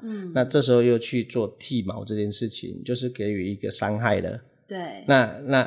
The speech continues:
Speaker 2: 当然也有人讨论说，哦，可能是不是美容师那边怎么了，还是说他店点有什么不干净、感染了，我们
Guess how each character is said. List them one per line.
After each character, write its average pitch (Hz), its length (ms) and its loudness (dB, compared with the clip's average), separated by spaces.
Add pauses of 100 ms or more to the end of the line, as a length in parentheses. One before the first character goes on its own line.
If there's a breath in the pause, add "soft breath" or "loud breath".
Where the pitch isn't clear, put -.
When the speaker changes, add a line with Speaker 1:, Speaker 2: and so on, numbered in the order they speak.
(120)
Speaker 2:
当 180 140 8
然 165 140 6
也 135 100 6
有 131 80 10
人 110 180 4
讨 104 180 0
论 120 240 6
说， 113 420 6
哦， 107 220 0
可 101 140 -6
能 101 160 0
是 120 80 -6
不 113 160 -2
是 117 140 -4
美 104 120 -2
容 98 200 -6
师 113 120 -6
那 117 140 2
边 110 360 2
怎 107 140 -2
么 104 160 0
了， 113 340 4
还 110 140 -4
是 123 120 -2
说 120 180 0
他 117 140 -2
店 113 260 -2
点 101 200 -2
有 95 120 -4
什 101 120 -8
么 98 280 -2
不 - 120 -6
干 120 300 2
净、 120 260 4
感 107 220 0
染 107 160 0
了， 95 100 -2
我 110 120 4
们 117 260 2